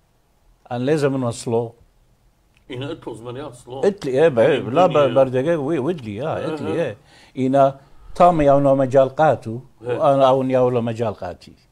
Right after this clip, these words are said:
Speaker 1: إنا أمتها ما شاء أنا ومو ضالي زمرخو. أمتها أنا ولا ما شاء مو ضالي زمرخو.
Speaker 2: إمني ز-، هنا،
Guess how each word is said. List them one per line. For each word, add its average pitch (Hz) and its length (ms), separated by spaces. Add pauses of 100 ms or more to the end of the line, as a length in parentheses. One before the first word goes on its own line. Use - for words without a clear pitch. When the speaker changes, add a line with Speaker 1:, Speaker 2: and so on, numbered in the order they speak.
(460)
Speaker 1:
إنا 147 240 (120)
أمتها 180 360
ما 160 180
شاء 165 260
أنا 165 120
ومو 151 260
ضالي 107 240
زمرخو. 98 440 (800)
أمتها 135 500
أنا 131 140
ولا 135 180
ما 127 160
شاء 101 280 (460)
مو 113 180
ضالي 101 240
زمرخو. 95 400
Speaker 2:
إمني 180 220
ز-، 139 120
هنا، 156 580